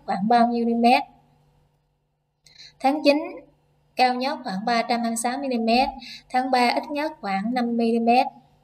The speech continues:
Các em quan sát hình năm bốn bản đồ phân bố lượng mưa trên thế giới, đây là Việt Nam. Để các em nhận xét là lượng mưa trên trái đất phân bố như thế nào.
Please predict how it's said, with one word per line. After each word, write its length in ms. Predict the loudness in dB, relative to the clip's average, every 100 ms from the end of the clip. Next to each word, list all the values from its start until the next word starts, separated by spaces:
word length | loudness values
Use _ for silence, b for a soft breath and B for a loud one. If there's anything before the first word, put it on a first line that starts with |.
| _ _ _ b b b b 0
Các 80 | 2
em 100 | 4
quan 140 | 0
sát 260 | 2 0 0
hình 200 | -4 -2
năm 220 | -2 0
bốn 260 | 2 4 2
bản 180 | 0 0
đồ 120 | -2 0
phân 140 | 0
bố 140 | 2
lượng 240 | 2 2 0
mưa 140 | 0 0
trên 120 | 0
thế 120 | 0
giới, 260 | 4 4 4 0
đây 120 | 0
là 100 | 0 -4
Việt 120 | -10 -2
Nam. 340 | 0 0 -6 _ B B B
Để 80 | -2
các 80 | 2
em 160 | 2 0
nhận 180 | -2
xét 320 | 0 0 -2 -4
là 200 | -6 -4 -2
lượng 260 | -2 -2 2
mưa 240 | 4 4 2
trên 120 | 0
trái 100 | 0
đất 160 | 0 -2 -2
phân 180 | 0
bố 220 | 4 4 4
như 40 | -2
thế 60 |
nào. 300 | -2 0 0